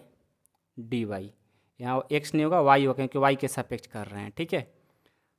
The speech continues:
प्लस फिर इस बार y को बाहर dx by dy, ठीक है। अब यहाँ देखो तो यहाँ पर हम देख रहे हैं कि ये y है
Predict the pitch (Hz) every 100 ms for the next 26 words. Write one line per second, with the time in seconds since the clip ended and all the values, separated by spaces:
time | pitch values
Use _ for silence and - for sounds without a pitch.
0 | _ 151 170 185 - 175 185 180 180 170
1 | 170 180 180 175 175 180 208 - _ _
2 | _ _ _ _ _ - 117 143 156 160
3 | 147 147 170 233 - _ _ _ - 113
4 | 107 101 98 101 104 _ _ _ _ _
5 | _ _ _ _ _ _ _ _ 165 196
6 | 214 _ _ _ _ _ _ 139 139 160
7 | 175 180 175 185 185 196 - _ _ _
8 | _ _ _ _ _ _ _ _ _ _
9 | _ _ _ 135 151 165 185 185 175 170
10 | 156 175 196 185 175 - 151 151 160 185
11 | 196